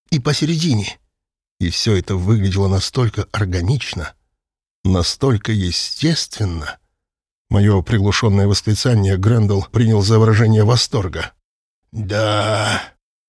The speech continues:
доктор закивал, как китайский болванчик. "Хитро, хитро придумано!" Я откинулся на спинку кресла.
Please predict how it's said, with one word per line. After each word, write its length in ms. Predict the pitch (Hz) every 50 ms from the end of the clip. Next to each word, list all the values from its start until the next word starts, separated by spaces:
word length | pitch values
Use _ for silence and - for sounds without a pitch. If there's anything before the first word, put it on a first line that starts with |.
| _ _ _
доктор 400 | - 98 95 101 92 - - 101
закивал, 460 | 98 95 92 - 107 98 107 117 101
как 180 | 90 92 87 -
китайский 480 | - - 104 - 107 98 - - - 107
болванчик. 680 | 101 117 120 120 110 101 92 98 - - - - - _ _ _ _ _ _ _ -
"Хитро, 880 | - - - 117 165 - - 156 135 117 113 110 120 123 113 98 90 - - _
хитро 560 | - - - 185 196 - - 143 131 135 -
придумано!" 880 | 127 - - 226 247 220 240 233 165 135 110 87 90 90 - - - - _ _ _ _ _ _ _ _ _ _ _ _
Я 340 | 95 92 95 92 87 78 - - _ _ _ -
откинулся 580 | 107 98 - - 117 104 101 98 90 - -
на 100 | 95 98
спинку 400 | 95 - - 123 101 98 - 101
кресла. 440 | 107 113 113 92 82 - - -